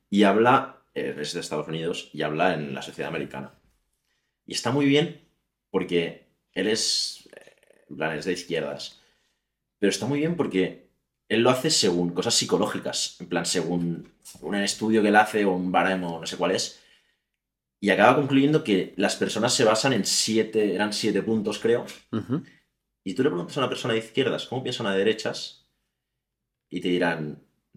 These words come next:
Speaker 1: "Porque es mala persona,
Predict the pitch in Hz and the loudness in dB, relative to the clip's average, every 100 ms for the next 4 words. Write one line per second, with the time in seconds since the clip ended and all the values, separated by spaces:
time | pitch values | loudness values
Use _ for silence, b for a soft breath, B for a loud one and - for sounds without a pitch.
0 | _ - 87 90 87 87 87 85 85 85 | _ -4 -4 0 2 4 2 0 -2 -4
1 | 82 73 - _ _ _ _ _ - 104 | -8 -12 -16 _ _ _ _ _ -8 -4
2 | 92 - 95 85 - | -4 -4 -6 -8 -12